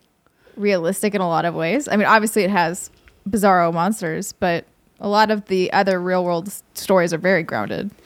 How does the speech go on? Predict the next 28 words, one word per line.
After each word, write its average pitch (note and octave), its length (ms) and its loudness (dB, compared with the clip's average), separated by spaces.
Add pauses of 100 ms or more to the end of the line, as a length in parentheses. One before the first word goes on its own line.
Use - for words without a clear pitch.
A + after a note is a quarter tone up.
(420)
So D4+ 100 0
I D#4 60 4
actually A4+ 280 2
think G#4+ 180 -2
that D4+ 200 0
they B3+ 100 4
probably C4+ 380 0
do C4+ 140 -2
have A3+ 120 2
a A#3 40 0
similarity F#3+ 580 -2
there. E3+ 160 -4
Like, F#3 240 -4
there's A3 220 2
an G#3+ 100 0
element B3 420 2
of A3+ 100 0
groundedness A#3+ 600 0
to D#4+ 140 0
it, D4+ 100 2
but C#4+ 140 0
also G#3 480 2
an F#3+ 80 0
element G3 340 0
of F3+ 80 -4
just G3 280 -8
wacky G3 720 0
fan-, F#3 360 -2